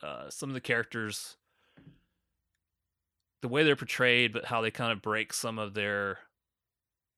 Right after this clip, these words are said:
I don't know. It, I, I don't know how, how to describe it. It's just, it's just really interesting. It's just very sad too, you know, it's a very tragic presentation of, of black culture in America. Um, and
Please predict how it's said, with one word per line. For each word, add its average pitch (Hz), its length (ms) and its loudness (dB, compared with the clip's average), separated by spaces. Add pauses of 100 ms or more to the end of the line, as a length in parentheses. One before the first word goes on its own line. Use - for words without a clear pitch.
(640)
I 113 120 -8
don't 95 140 -6
know. 92 220 -6
It, 127 220 0
I, 156 140 2
I 185 40 0
don't 190 280 -4
know 147 140 2
how, 117 220 0
how 110 120 0
to 101 80 -6
describe 92 360 -4
it. 82 100 -6
It's 131 100 -2
just, - 220 -4
it's 135 200 -4
just - 200 -4
really 123 320 0
interesting. 104 480 -4
It's 120 160 -6
just 123 120 -2
very 135 240 4
sad 117 380 4
too, 120 100 -4
you 92 200 -2
know, 90 60 -8
it's 90 100 -12
a - 40 -12
very 101 120 -6
tragic 95 540 -6 (1500)
presentation 98 640 -4
of, 92 180 -8
of - 420 -10
black 90 400 -2 (100)
culture 95 400 -6
in 92 60 -8
America. 90 500 -6 (400)
Um, 85 400 -8 (1700)
and 87 480 -6